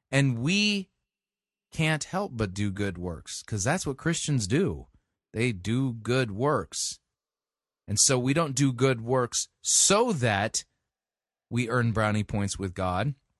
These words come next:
We do good works because we are declared righteous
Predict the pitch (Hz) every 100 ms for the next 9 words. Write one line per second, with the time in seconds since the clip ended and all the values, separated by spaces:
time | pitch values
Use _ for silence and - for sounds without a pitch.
0 | _ _ _ - 107 135 156 120 151 139
1 | 131 143 120 139 139 - 135 123 139 127
2 | 113 104 135 185 170 - 135 131 117 110
3 | - 143 151 156 139 113 135 147 - 131
4 | -